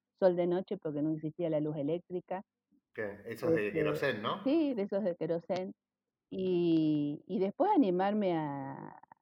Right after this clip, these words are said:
Speaker 1: nunca le tuve miedo al agua, así que animarme a, com-, les pedí, ahí aproveché esto que yo te decía de poder uno a saber adaptarse a un lugar para después poder ver cómo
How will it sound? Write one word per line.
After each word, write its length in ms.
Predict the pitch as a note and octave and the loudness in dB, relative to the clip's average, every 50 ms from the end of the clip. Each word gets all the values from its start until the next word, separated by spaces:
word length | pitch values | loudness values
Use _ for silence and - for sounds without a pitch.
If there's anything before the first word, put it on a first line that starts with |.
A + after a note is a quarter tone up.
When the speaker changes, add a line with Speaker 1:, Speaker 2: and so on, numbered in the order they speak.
| - - - | -20 -14 -6
Speaker 1:
nunca 360 | D#3+ E3 F3 F3+ F3 - F3+ | -2 0 2 2 2 2 2
le 140 | E3 D#3+ D#3 | 0 0 -2
tuve 200 | - E3+ E3 D#3+ | 0 0 0 2
miedo 220 | E3 E3 E3+ E3 | 2 2 2 2
al 140 | D#3 D3+ D#3 | 2 0 0
agua, 240 | E3 F3+ G3+ G#3 F3 | 0 0 0 0 0
así 200 | E3 - E3+ D#3+ | -2 -2 -6 -6
que 140 | - D#3+ D#3 | -6 -4 -4
animarme 460 | D3+ D3 C#3+ D3 D#3 E3 E3+ E3+ D#3+ | -4 -2 -2 -2 -2 0 0 0 0
a, 160 | D#3 D3+ D3 C#3+ | 0 -2 -4 -6
com-, 320 | - E3+ F3 E3 D3+ - | -6 -6 -4 -4 -6 -4
les 340 | - E3 E3 D#3 D#3 D#3 D3 - | -4 -2 0 2 2 2 0 0
pedí, 460 | - F#3 F#3 A#3 B3 A#3+ A#3 A3+ - - | -2 -2 0 0 -2 -2 -4 -8 -10 -8
ahí 340 | D#3+ D3+ D#3+ D#3+ F#3 G#3 G#3+ | -6 -4 -4 -2 -2 0 0
aproveché 640 | G3+ F#3+ - F3+ E3+ F3 F3+ - - G3+ G3+ G#3+ B3+ - _ _ _ _ _ _ - | -2 0 0 0 2 2 0 -2 -2 -2 -2 -2 -4 -6 _ _ _ _ _ _ -10
esto 240 | F3+ - - F#3 | -8 -4 -4 -2
que 100 | E3 E3+ | -2 0
yo 120 | E3+ F#3 F#3 | -2 -2 -2
te 100 | - F3+ | -2 -2
decía 340 | F3 F3 E3+ - - G3 F#3+ | -2 -2 -4 -2 0 2 4
de 140 | F3+ E3+ E3 | 4 2 2
poder 320 | - D3+ D#3+ E3+ F3 F3 | 0 -2 -2 0 0 0
uno 340 | F3+ F3+ F3 F3 E3 D#3+ - | 0 0 0 -2 -2 -4 -6
a 100 | C#3 D3 | -10 -12
saber 300 | - - E3 E3+ F3 F#3 | -8 -4 -2 0 2 2
adaptarse 500 | F3 E3+ E3 E3 - - E3+ F3+ - - | 2 2 0 0 -2 -4 -4 -4 -4 -4
a 40 | F3 | -2
un 80 | F3 | -2
lugar 340 | E3 E3 E3 F3 F3+ F#3+ F#3+ | 0 0 0 0 0 0 -2
para 240 | - F#3 F3 D#3+ C#3+ | -2 -2 0 0 0
después 600 | C#3 B2+ D3 - _ _ F#3 F#3+ G3+ G3+ A3 G#3+ - _ _ | -2 -4 -6 -6 _ _ -2 0 0 0 0 -4 -6 _ _
poder 320 | - D#3+ D#3 D#3+ D#3+ E3+ | -6 -4 -2 0 0 2
ver 200 | E3+ F3+ F3 D#3+ - | 2 2 0 0 0
cómo 420 | - F3+ F#3 F#3+ G3 G3 G3 G3 | 0 2 2 2 0 -2 -2 -4